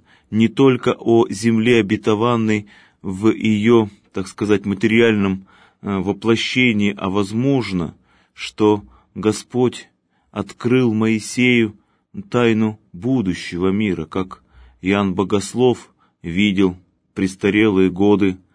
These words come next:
горний Иерусалим и описал это свое видение в известной книге, так, возможно, и Моисей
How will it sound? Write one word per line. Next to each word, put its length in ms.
горний 600
Иерусалим 920
и 380
описал 600
это 260
свое 260
видение 540
в 100
известной 480
книге, 540
так, 320
возможно, 720
и 240
Моисей 800